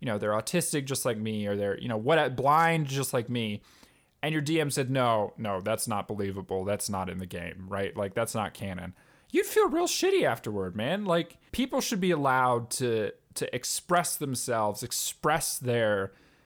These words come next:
their experience of the world in whatever way that they see fit. And there's so many fun ways to do it, right? I, even, even in a le-, to a lesser example, I, I saw this Tumblr post the other day, and it was,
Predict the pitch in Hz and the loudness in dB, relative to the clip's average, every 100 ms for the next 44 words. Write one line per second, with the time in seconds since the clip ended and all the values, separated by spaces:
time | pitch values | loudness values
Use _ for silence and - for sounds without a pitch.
0 | _ _ 127 120 113 117 117 - - 143 | _ _ -2 2 2 0 -4 -6 0 2
1 | 143 127 120 110 107 123 117 113 110 113 | 2 0 -4 -6 -4 0 0 0 -2 0
2 | 127 147 135 127 123 120 117 113 110 - | 2 2 2 2 2 2 0 -4 -2 -4
3 | 104 - 143 113 - _ _ 165 175 175 | -6 -4 -2 -2 -6 _ _ 0 2 2
4 | - 185 190 185 175 - 156 143 127 135 | 2 2 2 2 0 0 -2 2 4 4
5 | 135 120 - - _ _ - 143 120 147 | 4 0 -4 -10 _ _ -6 -4 2 2
6 | 160 90 - 113 135 - _ _ _ _ | 2 0 0 0 -2 -8 _ _ _ _
7 | - - _ - 185 185 185 - 202 202 | -16 -16 _ -12 -4 -2 -2 -2 -2 0
8 | 175 143 139 - - 143 123 127 131 113 | 2 2 0 -2 -4 -2 0 0 0 0
9 | 113 107 113 107 104 117 113 143 131 120 | 0 0 0 -2 0 -2 0 2 2 0
10 | - 120 113 104 113 98 - 110 104 95 | -2 -2 0 -2 -2 -2 -4 -4 -2 -2
11 | 95 98 95 101 104 104 - | -2 -2 -2 -4 -4 -6 -6